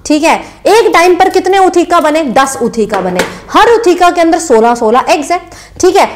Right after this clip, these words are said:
तो ये दस ऊथिका carrying sixteen eggs निकल गए female के गोनोपोर से, ठीक है, गोनोपोर से निकले। कहाँ डाले उसने? क्रैक में डाल दिया, थोड़ी ह्यूमिडिटी मिली, उसने ग्रो करना शुरू किया।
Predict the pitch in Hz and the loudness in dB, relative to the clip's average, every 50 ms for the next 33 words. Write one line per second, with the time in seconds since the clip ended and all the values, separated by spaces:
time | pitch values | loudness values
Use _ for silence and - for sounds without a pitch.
0 | - - - 349 302 247 240 302 403 440 349 202 180 - - - 311 370 - - | -6 -2 0 2 2 2 2 2 4 4 2 0 -2 -4 -2 0 2 2 2 0
1 | - 269 277 277 - 277 262 262 320 311 233 185 - - - - 285 294 330 403 | -2 -4 -4 -2 -2 -2 -2 0 2 2 2 0 -2 -6 -4 -2 0 2 2 2
2 | 427 415 - 349 - - - 320 311 302 311 302 240 - - - - 233 247 302 | 0 0 0 -4 -4 -2 0 0 2 2 0 0 -2 -4 -8 -10 -8 -6 -6 -2
3 | 294 370 359 339 294 330 302 247 233 - - 262 262 262 262 262 254 247 254 277 | 0 0 0 0 0 0 0 0 -2 -4 -4 -4 -2 0 0 0 0 -2 -2 -2
4 | 294 285 247 185 190 - - - - - _ - 185 - 220 214 220 214 202 185 | 0 0 0 -2 -4 -10 -18 -20 -20 -20 _ -20 -10 -6 -4 -4 -4 -4 -6 -4
5 | 185 180 180 180 - - - 175 - - 220 220 262 311 302 - - - - - | -4 -6 -6 -6 -8 -12 -12 -12 -10 -10 -8 -4 -2 -2 -2 -2 -4 -8 -18 -20
6 | - - - - _ _ _ _ _ _ _ _ - - - 226 202 208 214 220 | -20 -20 -20 -20 _ _ _ _ _ _ _ _ -20 -14 -10 -6 -4 -2 -2 -2
7 | 220 214 220 214 214 233 214 233 247 240 311 294 220 - - - 277 320 330 320 | -2 -4 -4 -4 -4 -4 -4 -4 -4 -2 -2 -2 -2 -2 -2 0 0 2 2 2
8 | 311 302 311 320 320 320 320 330 339 339 330 339 - - 240 233 226 233 - 254 | 2 2 2 2 0 0 0 -2 -2 -2 -4 -6 -4 -2 0 0 0 0 -2 -2
9 | 247 233 226 214 233 262 247 285 294 247 - - - - - - - 240 233 240 | -2 0 2 2 2 0 0 0 -2 -2 -2 -4 -10 -18 -18 -4 0 2 2 2
10 | - 240 233 254 277 262 302 - 311 302 311 320 370 339 247 - - - - - | 2 0 0 2 0 0 0 0 0 2 2 2 2 0 0 -2 -6 -10 -12 -12
11 | 190 208 196 180 170 202 254 339 330 339 302 311 330 320 - 320 311 330 320 320 | -8 -6 -6 -2 0 2 2 2 2 0 0 -2 -2 -2 -2 -2 -2 -2 -2 -2
12 | 320 311 320 | -2 -2 -2